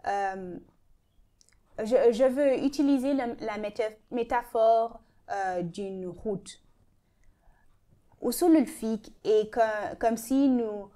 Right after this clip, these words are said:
apprenions à conduire, conduire une voiture.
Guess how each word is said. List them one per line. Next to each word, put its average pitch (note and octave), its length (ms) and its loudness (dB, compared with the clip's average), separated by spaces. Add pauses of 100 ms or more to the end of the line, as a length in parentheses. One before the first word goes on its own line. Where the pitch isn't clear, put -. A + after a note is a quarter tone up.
(260)
apprenions A3+ 840 -4
à G3 120 -4
conduire, F#3 640 -10 (460)
conduire A3+ 520 -4
une G3+ 180 -8
voiture. F#3 480 -6